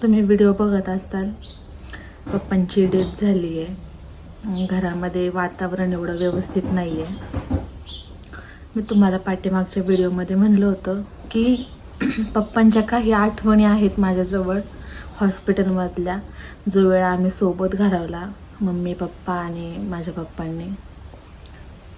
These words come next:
म्हणजे मी, मम्मी, पप्पा, <clears throat> आम्ही तिघांनी जो वेळ सोबत घालवला, त्याचे काही व्हिडिओज आहेत जे मी पोस्ट नव्हते केले त्यावेळेसला.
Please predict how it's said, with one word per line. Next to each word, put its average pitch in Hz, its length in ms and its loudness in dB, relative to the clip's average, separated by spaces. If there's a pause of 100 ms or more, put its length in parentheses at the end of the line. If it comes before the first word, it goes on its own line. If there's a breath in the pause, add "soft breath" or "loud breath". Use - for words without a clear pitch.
(640)
म्हणजे 180 240 2
मी, 190 340 4 (340)
मम्मी, 180 260 2
पप्पा, 175 380 -4 (520)
<clears throat> 240 280 0
आम्ही 175 280 -4
तिघांनी 190 380 4
जो 185 220 2
वेळ 175 140 0
सोबत 185 420 -2
घालवला, 175 460 -4 (680 loud breath)
त्याचे 190 180 -2
काही 202 260 6
व्हिडिओज 190 540 6
आहेत 185 280 0
जे 185 140 -2
मी 180 120 0
पोस्ट 202 600 0
नव्हते 208 360 6
केले 185 240 2
त्यावेळेसला. 175 680 -2